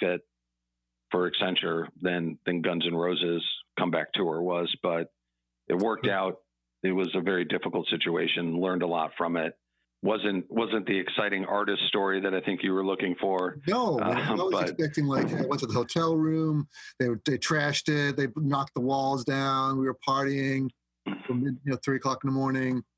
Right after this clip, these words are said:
Speaker 2: N-, none of that though, right?
Speaker 1: No, I was never,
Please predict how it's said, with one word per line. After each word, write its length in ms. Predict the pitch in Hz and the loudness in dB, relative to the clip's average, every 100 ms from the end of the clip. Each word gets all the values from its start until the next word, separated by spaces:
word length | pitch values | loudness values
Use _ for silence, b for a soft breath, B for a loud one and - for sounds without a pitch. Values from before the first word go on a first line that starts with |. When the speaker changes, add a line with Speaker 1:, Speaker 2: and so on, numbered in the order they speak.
| _ _ - - _ _ _ - B B - | _ _ -20 -20 _ _ _ -20 B B -4
Speaker 2:
N-, 80 | 139 143 | -2 0
none 180 | 143 | 0
of 60 | 143 | 2
that 220 | 123 101 - | 0 -2 -4
though, 180 | 95 | -4
right? 160 | 107 139 - _ _ - _ _ _ - | -2 -4 -10 _ _ -20 _ _ _ -2
Speaker 1:
No, 500 | 123 131 123 120 120 | 2 2 2 2 2
I 120 | 120 | 2
was 160 | 120 113 | 0 0
never, 560 | 104 101 101 98 92 - | 0 2 2 2 0 -2